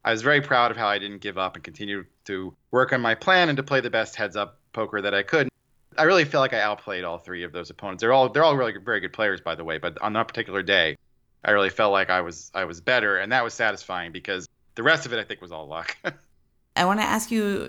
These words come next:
Speaker 2: some questions about your writing now. You know, when preparing for this interview, I came across a quote that really resonated with some of the things I love about poker and chess. And it was from an article you wrote on the U S Puzzle Championships on mental floss,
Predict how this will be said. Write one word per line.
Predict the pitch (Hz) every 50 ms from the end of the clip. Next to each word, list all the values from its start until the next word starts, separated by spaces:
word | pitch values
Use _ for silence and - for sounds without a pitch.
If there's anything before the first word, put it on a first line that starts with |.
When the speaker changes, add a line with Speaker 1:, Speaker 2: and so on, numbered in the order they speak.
| -
Speaker 2:
some | - - 262 262
questions | 262 466 - - 320 269
about | 240 269 240
your | 202 185
writing | 175 165 175 185 190 175 160
now. | 147 143 139 139 139 139 139 143 -
You | 220
know, | 226
when | 247 254
preparing | 254 285 262 - 277 427 523 539 440
for | - 269
this | 220 202 214
interview, | - 190 202 214 196 175 170 160
I | 156 156
came | 156 - 220 226
across | 247 247 262 277 262 -
a | 190
quote | - - 180 180 180 - -
that | 160 156 151 147 -
really | - 156 165 190 226 254 254
resonated | 185 180 175 175 190 170 160 156 147 147
with | 143 151
some | - 165 156
of | 160
the | 151
things | 151 156 156 147
I | - - 151 156 165
love | 160 156 147 139
about | 143 135 143 139 139 131 -
poker | - 160 151 - 143 - -
and | 147 147 147 147 147
chess. | - - 127 117 120 - - - -
And | - 190
it | 185
was | 185 214
from | - 285 381
an | 480 -
article | - 190 202 220 214 202
you | 185 170 156
wrote | 151 156 151 147
on | 151
the | 147 143
U | 147 165 170
S | 180 175 -
Puzzle | - - - 190 185 190 185 175
Championships | - - 139 139 131 135 135 135 135 135 - 135 135 - -
on | - 143 139 139
mental | 143 143 151 151 143 135
floss, | 127 - 135 120 120 123 120 131 127 127 - -